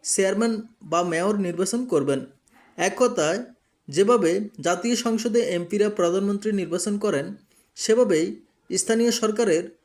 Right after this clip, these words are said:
প্রধান নির্বাচন হবে। এর উপকারিতা কী? বিশেষজ্ঞ ডক্টর তোফাইল আহমেদ বলেছেন, এই পদ্ধতিতে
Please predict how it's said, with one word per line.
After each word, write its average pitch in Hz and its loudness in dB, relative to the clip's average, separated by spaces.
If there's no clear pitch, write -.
প্রধান 190 2
নির্বাচন 196 0
হবে। 151 2
এর 208 4
উপকারিতা 214 0
কী? 147 -4
বিশেষজ্ঞ 226 2
ডক্টর 202 0
তোফাইল 214 0
আহমেদ 226 0
বলেছেন, 226 2
এই 185 4
পদ্ধতিতে 208 0